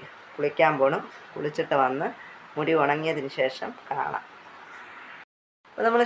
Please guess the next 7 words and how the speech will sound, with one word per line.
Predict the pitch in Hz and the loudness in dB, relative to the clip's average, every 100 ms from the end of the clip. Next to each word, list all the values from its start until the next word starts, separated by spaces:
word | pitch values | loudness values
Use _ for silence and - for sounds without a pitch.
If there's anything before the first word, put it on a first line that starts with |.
| - | 6
ഷാമ്പൊക്കെ | 214 220 226 226 226 | 6 8 6 4 2
തേച്ച് | 214 226 | 2 2
നമ്മുടെ | 220 220 202 | 4 4 2
മുടിയൊക്കെ | 220 220 220 208 - - 180 | 2 2 0 -2 -4 2 2
ഉണങ്ങിയിട്ടുണ്ട് | 190 180 185 170 170 | 2 0 0 4 2
കേട്ടോ, | 147 156 160 - - | 2 -2 -2 -10 -20
നമ്മുടെ | - 175 | -6 2